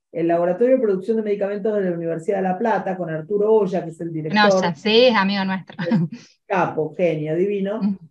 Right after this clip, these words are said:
Speaker 1: Y también con la gente de anlab estamos ahora
Speaker 2: anlab
Speaker 1: trabajando
Speaker 2: también,
Speaker 1: en la
Speaker 2: sí.
Speaker 1: pública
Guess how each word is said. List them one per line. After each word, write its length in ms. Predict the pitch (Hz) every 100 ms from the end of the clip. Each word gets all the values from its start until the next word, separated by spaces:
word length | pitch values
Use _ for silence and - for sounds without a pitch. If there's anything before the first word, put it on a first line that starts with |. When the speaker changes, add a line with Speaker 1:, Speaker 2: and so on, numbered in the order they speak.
| -
Speaker 1:
Y 200 | 269 277
también 440 | 277 247 262 262
con 160 | 240 208
la 120 | 190
gente 320 | 208 202 208
de 160 | 202 180
anlab 460 | 175 185 185 180 -
estamos 480 | 180 185 185 180
ahora 160 | 185 175
Speaker 2:
anlab 80 | 175
Speaker 1:
trabajando 420 | 170 170 180 185
Speaker 2:
también, 320 | 185 170 170
Speaker 1:
en 100 | 165 -
la 140 | 185
Speaker 2:
sí. 160 | - 190
Speaker 1:
pública 260 | 196 196